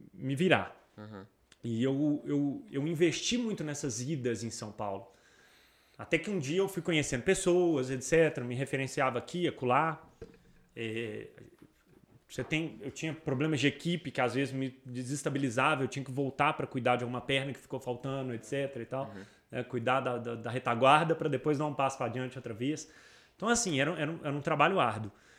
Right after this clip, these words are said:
Speaker 1: Mas, no meio desse caminho, eu, eu, saiu uma manchete num, num jornal. Escritório, tradicional escritório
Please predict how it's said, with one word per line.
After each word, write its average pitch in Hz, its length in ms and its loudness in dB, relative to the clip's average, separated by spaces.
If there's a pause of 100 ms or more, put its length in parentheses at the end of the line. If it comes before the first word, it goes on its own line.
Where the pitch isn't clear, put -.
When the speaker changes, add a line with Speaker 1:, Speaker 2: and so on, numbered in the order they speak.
(240)
Speaker 1:
Mas, 123 840 4 (640)
no 147 140 0
meio 214 280 4
desse 180 220 2
caminho, 127 560 -4 (800)
eu, 165 320 2
eu, 139 480 -2 (760)
saiu 170 240 2
uma 190 120 2
manchete 175 580 2
num, 165 160 -4
num 156 180 -4
jornal. 135 560 -4 (460)
Escritório, 160 640 2
tradicional 147 480 -4
escritório 156 760 2